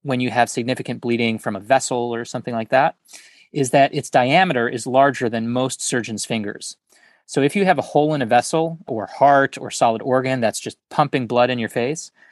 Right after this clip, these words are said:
you can place digital pressure over the hole and safely suture around your finger without ever having to remove it. Especially if you're repairing with pledgets, like on the aorta or the heart,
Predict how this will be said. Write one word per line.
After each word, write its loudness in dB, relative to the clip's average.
you -2
can 0
place 2
digital 0
pressure 2
over 0
the 0
hole 0
and -2
safely 0
suture -4
around 0
your 0
finger -4
without 0
ever 0
having 2
to -6
remove -2
it. -8
Especially 0
if -2
you're 4
repairing 0
with -6
pledgets, 2
like 0
on -2
the -4
aorta -2
or -6
the -10
heart, -2